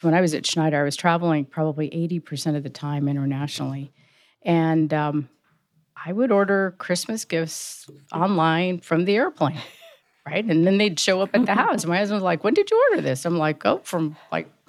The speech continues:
I guess I was across the Atlantic somewhere coming back." <laughs> But you have to let go of the norms.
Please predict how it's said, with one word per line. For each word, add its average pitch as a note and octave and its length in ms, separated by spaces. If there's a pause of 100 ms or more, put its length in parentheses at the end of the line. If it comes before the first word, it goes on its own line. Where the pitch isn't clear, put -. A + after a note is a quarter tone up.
(100)
I F#3 80 (160)
guess F#3+ 220
I - 20
was F#3 160
across E3 360
the D#3+ 100
Atlantic C#3+ 420
somewhere A3 400
coming D#3+ 300
back." C3+ 380 (1000)
<laughs> G#3 140
But G3+ 300
you G#3+ 240
have A#3+ 400
to D#4 100
let A#3 380
go F3 560
of - 760
the G#3 80
norms. F3 720